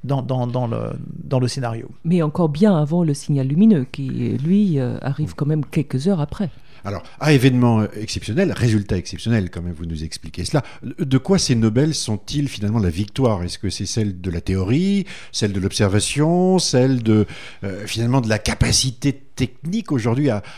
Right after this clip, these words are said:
Speaker 3: à attraper des choses, mais qui sont, euh, euh, ce sont des anges, hein, dont vous nous parlez, euh, qui passent, euh, et qui sont très discrets, dont on voit les échos lumineux, euh, euh, ou en tout cas une légère vibration, un souffle d'ange, si je puis me permettre.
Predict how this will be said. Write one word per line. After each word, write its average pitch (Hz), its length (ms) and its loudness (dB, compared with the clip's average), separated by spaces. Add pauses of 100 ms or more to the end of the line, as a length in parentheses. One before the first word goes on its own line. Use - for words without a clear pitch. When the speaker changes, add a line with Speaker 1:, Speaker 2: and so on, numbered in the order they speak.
(100)
Speaker 3:
à 95 60 -2
attraper 127 360 -2
des 113 80 -2
choses, 110 280 -2
mais 98 100 -4
qui - 160 -12
sont, 117 320 -2
euh, 87 40 -4 (360)
euh, - 220 -14
ce 98 180 -8
sont 110 100 -10
des 123 160 0
anges, 170 240 2
hein, 127 80 -2
dont 117 120 -2
vous 107 120 -4
nous 107 120 -2
parlez, 107 440 0
euh, 92 300 -2 (100)
qui - 100 -12
passent, 131 520 -2
euh, 95 240 0 (260)
et 101 80 -4
qui - 160 -8
sont - 320 -2
très - 160 0
discrets, 139 400 -2
dont 131 200 -2
on 117 80 -2
voit 123 140 2
les 107 200 2
échos 120 200 2
lumineux, 117 600 2
euh, 101 180 4 (320)
euh, 104 140 2
ou 107 200 0
en 113 60 2
tout - 100 -4
cas 156 120 0
une 123 160 2
légère 127 420 4
vibration, 117 640 -2
un 107 80 0
souffle 208 400 -2
d'ange, 139 400 -4
si 107 160 -6
je - 60 -12
puis 117 100 -8
me 104 60 -12
permettre. 113 440 0